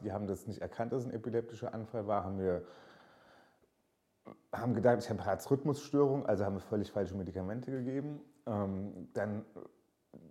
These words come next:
kann, ich kann mich an die Zeit nicht mehr erinnern, aber da haben mich ein paar Leute besucht im Krankenhaus. Ich hab auch,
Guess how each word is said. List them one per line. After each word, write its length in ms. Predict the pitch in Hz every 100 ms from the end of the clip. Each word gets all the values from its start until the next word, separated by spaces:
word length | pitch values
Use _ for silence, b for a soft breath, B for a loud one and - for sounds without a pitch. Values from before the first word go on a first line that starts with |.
| - - -
kann, 420 | - 143 139 117
ich 140 | 117 -
kann 180 | 139
mich 120 | 123 117
an 80 |
die 100 | 110
Zeit 200 | 107 117 -
nicht 140 | -
mehr 120 | 101
erinnern, 320 | 123 143 156
aber 340 | - 110 107 107
da 200 | - 107
haben 100 | 107
mich 120 | 101
ein 40 | -
paar 160 | 101
Leute 260 | 98 127 151
besucht 320 | 139 139 135
im 80 | 135
Krankenhaus. 580 | - 135 127 131 139 135
Ich 140 | 101
hab 220 | 107 -
auch, 240 | 98 -